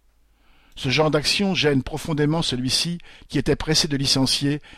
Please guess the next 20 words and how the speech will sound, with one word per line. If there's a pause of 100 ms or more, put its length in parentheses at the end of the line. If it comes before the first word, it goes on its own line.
(120)
et
de
se
débarrasser
de
soixante
et
onze
travailleurs. (760)
Se
croyant
tout
permis, (300)
il
n'a
pas
respecté
les
procédures
légales